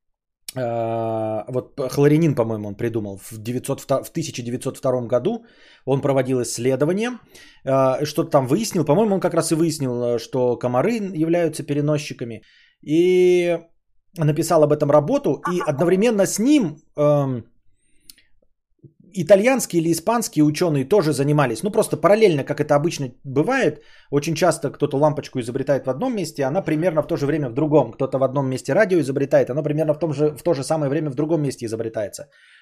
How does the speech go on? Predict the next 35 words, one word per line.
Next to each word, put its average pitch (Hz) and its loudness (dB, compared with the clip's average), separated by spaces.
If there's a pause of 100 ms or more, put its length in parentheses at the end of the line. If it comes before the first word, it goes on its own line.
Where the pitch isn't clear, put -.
Кто-то 156 2
одну 175 0
шутку 196 -8
придумывает, 143 -2
и 127 -4
поперечный 139 -2
её 139 0
в 120 -8
другом 139 2
месте 135 -6
тоже 123 -4
её 120 -2
придумывает. 117 -2 (640)
Э, 135 0
в 127 4
этом 180 2
нет 175 0
ничего 165 2
удивительного, 160 0 (100)
м, 117 -8
потому 143 -2
что 135 -2
мы 135 0
все 165 0
живём 127 2
в 127 0
одном 123 0
информационном 120 -2
поле, 123 0
как - -10
я 101 -6
говорил, 104 -6
я 113 -2
не 120 -6
насмехаюсь. 120 -8